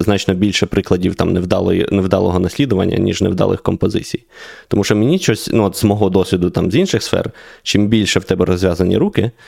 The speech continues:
тим більше способів вистрілити собі в ногу, тим, відповідно, ну, ви зрозуміли, да, до чого я веду? І тому в мене таке от, е, за-, засторога така: чи це не тому, що просто менше людей, е,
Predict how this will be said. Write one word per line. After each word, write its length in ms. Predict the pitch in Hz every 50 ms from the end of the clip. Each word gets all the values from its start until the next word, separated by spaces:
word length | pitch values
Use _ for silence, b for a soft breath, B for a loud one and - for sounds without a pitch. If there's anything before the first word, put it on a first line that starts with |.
| B B B
тим 180 | - 104 98
більше 280 | 92 98 104 92 - 95
способів 440 | - - 98 92 - 95 92 92 90
вистрілити 500 | 90 95 - - - 90 87 - - 95
собі 480 | - - - 92 87 92 90 92 90 87
в 100 | - 107
ногу, 380 | 135 - 170 131 107 113 113 B B B B B B B B _ _ _
тим, 420 | - 104 110 117 117 110 107 101
відповідно, 560 | 95 95 87 - 95 95 101 92 92 92 90
ну, 220 | 87 87 82 82 - - _ _ - - - - - - _ _ _ _ _ _ _ _ - -
ви 120 | - 95
зрозуміли, 460 | 90 98 90 - 98 90 90 90 85
да, 160 | 85 - 104
до 120 | 120 113 92
чого 180 | - - 92
я 80 | 92 90
веду? 280 | 87 87 90 90 87 B B B B B B B B B
І 100 | - -
тому 440 | - 104 110 113 113 110 104 - - - - - - - 50 -
в 120 | - 80
мене 240 | 95 104 101 101 101
таке 300 | 92 - 98 - - 95
от, 220 | 95 90 87 - -
е, 440 | 85 90 87 87 85 85 85 85 80
за-, 220 | 90 92 104 - -
засторога 480 | - 90 98 98 - - - 107 104 101
така: 280 | - - - - 85 85
чи 180 | - - 90
це 220 | - - - 98 98
не 420 | 95 95 95 95 92 92 90 90
тому, 260 | 90 - 98 107 117
що 140 | 117 - -
просто 300 | - - 98 - - 95
менше 320 | 95 92 92 90 - -
людей, 600 | 92 90 90 87 90 92 90 90 90 87 87 87 87
е, 380 | - - 82 - - - -